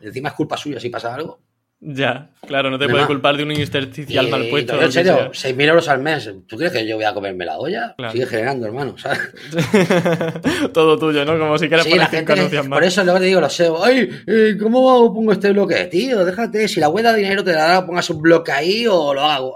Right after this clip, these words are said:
Speaker 1: Amazon, o lo haga
Speaker 2: Ujú.
Speaker 1: Google, o al final lo que necesitas son webs que den dinero. Cuando den dinero, tranquilo, ya te preocuparás por poner el bloque aquí o allá. Tú pon automático y que dé dinero, después ya te preocuparás. ¿Sabes? Yo lo hago así.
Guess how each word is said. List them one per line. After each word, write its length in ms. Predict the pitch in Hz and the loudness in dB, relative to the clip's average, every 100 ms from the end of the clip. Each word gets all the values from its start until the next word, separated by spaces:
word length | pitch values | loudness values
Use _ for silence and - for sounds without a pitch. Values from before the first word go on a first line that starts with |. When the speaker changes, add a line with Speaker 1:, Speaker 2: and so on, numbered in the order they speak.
| - | -8
Speaker 1:
Amazon, 460 | 113 101 - - _ _ _ _ | -8 -8 -12 -18 _ _ _ _
o 120 | - 117 | -4 0
lo 60 | |
haga 180 | 151 151 | 2 0
Speaker 2:
Ujú. 80 | 131 | 0
Speaker 1:
Google, 320 | 175 196 240 220 | -2 0 -2 0
o 380 | 143 135 127 - _ _ | 0 0 -2 -4 _ _
al 80 | 127 | -4
final 180 | 131 156 | 0 0
lo 40 | 208 | 2
que 80 | 180 | 0
necesitas 280 | 147 156 180 | 0 -2 -2
son 140 | 151 | -2
webs 160 | 139 196 | -2 -2
que 80 | 139 | 0
den 160 | 160 | 0
dinero. 380 | 123 190 151 - _ _ _ _ | 0 -2 -4 -8 _ _ _ _
Cuando 220 | 107 107 | -8 -4
den 140 | 131 | -2
dinero, 260 | 170 180 233 | 0 0 0
tranquilo, 420 | 160 101 - 208 | 0 -4 -4 -4
ya 100 | 160 | -2
te 100 | 143 | -4
preocuparás 340 | 147 143 143 | -6 -6 -6
por 140 | 135 123 | -8 -8
poner 160 | 135 | -8
el 60 | 123 | -6
bloque 240 | 123 127 113 | -6 -6 -8
aquí 260 | 113 214 | -10 -8
o 40 | 147 | -6
allá. 180 | 131 | -6
Tú 160 | 139 156 | -8 -8
pon 100 | 202 | -8
automático 520 | 165 131 139 185 196 | -8 -6 -8 -8 -10
y 20 | 131 | -10
que 80 | |
dé 80 | 110 | -8
dinero, 320 | 110 92 87 | -8 -10 -14
después 180 | 87 82 | -14 -8
ya 60 | 131 | -8
te 80 | - | -10
preocuparás. 460 | 95 - - - _ _ _ _ | -16 -16 -16 -18 _ _ _ _
¿Sabes? 160 | - - 302 285 | -10 -10 -10 -8
Yo 40 | 113 | -2
lo 60 | 196 | -2
hago 100 | 135 | -2
así. 320 | - 180 | -6 -10